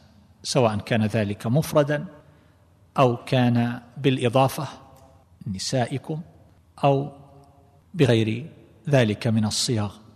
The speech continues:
بالإفراد والجمع ونحو هذا. وجاء هذا الاسم في عدد من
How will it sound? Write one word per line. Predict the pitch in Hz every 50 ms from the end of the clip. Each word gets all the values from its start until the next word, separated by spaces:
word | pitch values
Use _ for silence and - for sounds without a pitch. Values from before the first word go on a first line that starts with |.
| _ _ -
بالإفراد | - 117 - - - - - 120 120 120 117 113 110 117 117 113 113 120 120 127 - _ _ _ _ - -
والجمع | - 110 107 104 101 - 127 120 117 113 110 107 117 113 117 123 123 - - _ _ _ _ _ -
ونحو | - 139 123 120 120 123 - - - - - _ _ _ _ _ - 214 202 - - 104
هذا. | - - 92 95 101 - - - _ _ _ _ _ - -
وجاء | - 143 127 120 113 110 107 113 120 127 - - - - - _ _ _ _ _ _ _ _ _ _ _ _ _ _ - 180 226 202 131
هذا | 107 110 113 104 104
الاسم | 110 123 - - 117
في | 101 - 117
عدد | 101 117 131 117 113 101 - 95
من | 101 98 104 107 113